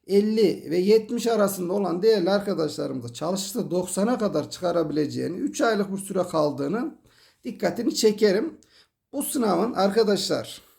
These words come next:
M S U'nun dışında Y K S'nin birinci aktörü A Y T'dir. A Y T'ye üç ayda arkadaşlar olağan dışı net artışı olabilir. Onun için çalışmalarımızı o şekilde sokup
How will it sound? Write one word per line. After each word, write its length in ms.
M 220
S 320
U'nun 200
dışında 220
Y 260
K 220
S'nin 480
birinci 460
aktörü 560
A 300
Y 260
T'dir. 640
A 240
Y 260
T'ye 280
üç 240
ayda 560
arkadaşlar 540
olağan 560
dışı 260
net 200
artışı 420
olabilir. 560
Onun 280
için 460
çalışmalarımızı 1040
o 140
şekilde 600
sokup 560